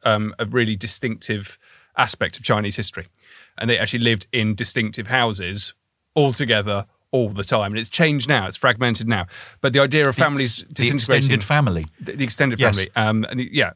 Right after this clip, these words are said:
Speaker 1: so, um, I'm gonna be talking about that. I think we're gonna come back and do an, a, a second hit of the family at some point. And I also want to talk about the way that families are divided at Christmas and, and how that, how that affects people, how, how that can be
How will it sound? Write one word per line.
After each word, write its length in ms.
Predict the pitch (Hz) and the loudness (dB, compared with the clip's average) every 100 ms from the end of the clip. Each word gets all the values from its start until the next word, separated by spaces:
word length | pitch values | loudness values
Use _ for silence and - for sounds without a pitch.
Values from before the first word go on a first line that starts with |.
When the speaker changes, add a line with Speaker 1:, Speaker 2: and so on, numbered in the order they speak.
| - | -4
Speaker 1:
so, 260 | - 123 | 0 2
um, 160 | 120 123 | 2 2
I'm 100 | - 151 | 4 4
gonna 80 | |
be 80 | 135 | 4
talking 280 | 127 123 120 | 2 0 2
about 220 | 113 95 | 2 2
that. 140 | 147 - | 0 0
I 80 | 101 | -2
think 200 | - 104 | -2 -2
we're 60 | 104 | -2
gonna 140 | 107 104 - | -2 -2 -4
come 140 | - 120 | -2 0
back 140 | 101 | 0
and 80 | 113 | 0
do 100 | 113 | 2
an, 160 | 113 117 | 2 0
a, 80 | 98 - | -4 -2
a 60 | |
second 540 | 131 - 185 175 135 120 - - | 0 2 2 2 2 0 -8 -20
hit 260 | - 202 - - | 0 0 0 -2
of 160 | 135 | -4
the 80 | 127 | -2
family 300 | - 127 117 | 0 0 2
at 80 | 113 | 0
some 240 | - 120 | 0 0
point. 240 | 117 113 110 - - - | 4 2 2 -8 -10 0
And 80 | |
I 40 | 170 | 2
also 180 | 202 175 | 4 2
want 120 | 160 | 0
to 40 | |
talk 200 | - 156 | 0 0
about 260 | 131 127 127 | 2 2 2
the 80 | 127 | 2
way 300 | 139 135 123 | 4 4 4
that 240 | 120 107 - - _ - | 0 -2 -6 -8 _ -8
families 460 | - 135 131 120 131 | -2 2 2 0 2
are 280 | 135 120 120 - 127 _ - 135 | 4 4 4 -4 -16 _ -14 -2
divided 680 | 147 123 127 120 110 107 - | 0 4 4 4 4 0 0
at 160 | - 110 | -4 -4
Christmas 600 | - 117 - 90 90 - - | -2 -2 -2 -2 0 0 0
and, 280 | 113 110 - - 92 | -2 -2 -4 -12 -14
and 180 | - 123 | -10 -6
how 140 | 123 127 | -2 0
that, 160 | 120 | 0
how 140 | - 135 | 0 0
that 160 | 120 - | 0 -2
affects 260 | - - | -6 -8
people, 220 | - 92 | -8 -6
how, 180 | 95 113 - | -2 -2 -2
how 120 | 113 | -2
that 200 | 104 - | -2 -4
can 100 | 107 | -4
be 160 | 104 | -4